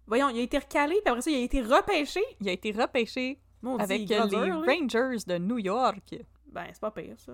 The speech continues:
Speaker 2: Mais il va jouer une seule partie avec les Rangers de New York avant d'être à nouveau recalé dans les ligues mineures,
Speaker 1: Il était
Speaker 2: où
Speaker 1: trop
Speaker 2: il
Speaker 1: poche.
Speaker 2: va, <laughs> il était trop poche. <laughs> Où il va cependant avoir un certain succès avec les Saint-Francis de Sherbrooke,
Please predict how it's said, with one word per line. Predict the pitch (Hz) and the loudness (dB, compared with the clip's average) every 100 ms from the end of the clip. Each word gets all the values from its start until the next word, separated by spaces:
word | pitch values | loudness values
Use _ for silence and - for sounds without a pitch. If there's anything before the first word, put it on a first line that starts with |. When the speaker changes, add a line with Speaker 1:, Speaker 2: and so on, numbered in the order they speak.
| 190 | -2
Speaker 2:
Mais | 220 277 - | 2 2 2
il | 240 247 | -2 2
va | 226 | 2
jouer | 214 233 226 - | 2 0 0 0
une | 254 226 | 0 2
seule | 208 196 | 0 0
partie | 170 - - 180 - | -2 -4 -10 -12 -4
avec | 185 175 | -2 -2
les | - 240 | -2 -2
Rangers | 208 208 214 202 208 | -2 -2 -2 -2 -4
de | 185 | -4
New | 190 | -2
York | 190 240 - | 0 0 0
avant | - 294 311 | 0 4 4
d'être | 254 254 | 4 2
à | 240 | 0
nouveau | 233 208 240 | 2 2 0
recalé | 214 226 196 196 196 | 0 0 0 0 0
dans | 214 262 | 4 4
les | 208 | 4
ligues | 196 190 - - | 2 -2 -4 2
mineures, | 220 233 185 220 277 220 - - 202 | 4 6 4 2 0 -4 -8 -18 -10
Speaker 1:
Il | 196 | 2
était | 359 | 4
Speaker 2:
où | |
Speaker 1:
trop | 196 190 | 4 2
Speaker 2:
il | 254 | 2
Speaker 1:
poche. | |
Speaker 2:
va, | 220 233 - - | 2 0 -2 -20
<laughs> | - - | -18 -4
il | 254 - 226 | 0 0 0
était | 226 | -2
trop | 226 262 | 0 -2
poche. | - - - - - - | -4 -10 -12 -20 -20 -20
<laughs> | - - - - - - - | -14 -10 -8 -8 -10 -8 2
Où | |
il | 311 247 | 2 4
va | 233 | 2
cependant | 247 247 220 262 | 2 2 2 4
avoir | 247 208 240 - | 2 4 2 0
un | 214 240 | -4 -4
certain | 214 - 262 | -4 -2 -4
succès | - 214 - 208 220 - | -4 -6 -4 -2 -2 0
avec | 196 214 - | -2 0 0
les | 214 | -2
Saint-Francis | - 254 320 - 202 - 240 240 - | 0 -2 -2 -4 -4 -2 -4 -4 -6
de | 180 202 - | -2 0 0
Sherbrooke, | - 269 254 165 170 220 _ - | -2 -2 -2 -2 -4 -4 _ -20